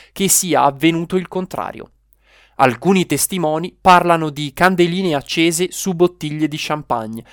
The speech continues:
ma le indagini sono ancora in corso. È esclusa l'ipotesi di un attentato.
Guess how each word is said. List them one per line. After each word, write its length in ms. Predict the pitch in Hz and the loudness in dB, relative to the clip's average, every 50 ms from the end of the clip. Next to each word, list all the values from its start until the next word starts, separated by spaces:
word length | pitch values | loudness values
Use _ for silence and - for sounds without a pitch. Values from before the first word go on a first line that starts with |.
| - _ _ | -20 _ _
ma 180 | - 131 127 | 2 4 4
le 80 | 123 127 | 4 4
indagini 640 | 131 139 151 139 151 139 143 139 135 143 156 165 - | 2 2 2 4 4 4 4 2 0 -4 -8 -8 -8
sono 340 | - - - 175 165 160 160 | -8 -6 -4 -2 0 0 0
ancora 360 | 160 156 - - 165 165 160 | -2 -2 -4 -2 -2 -2 -2
in 100 | 165 170 | -4 -6
corso. 500 | - - - - - - - - - - _ _ _ _ _ _ _ _ _ | -10 -12 -14 -14 -14 -14 -14 -14 -14 -16 _ _ _ _ _ _ _ _ _
È 120 | - 151 | 4 4
esclusa 600 | 131 120 123 127 - - - - 139 147 143 156 | 6 6 4 2 0 -2 -2 -4 -4 0 2 2
l'ipotesi 680 | 165 165 170 175 - 117 117 117 - 135 131 147 - - | 2 2 0 -6 -8 -10 -8 -6 -6 -4 -4 -6 -8 -10
di 140 | 139 143 151 | -8 -6 -4
un 140 | 147 139 | -4 -2
attentato. 760 | 143 151 - - 175 170 170 170 147 113 - - - - - | -4 -6 -6 -6 -8 -8 -6 -8 -10 -10 -10 -14 -16 -18 -18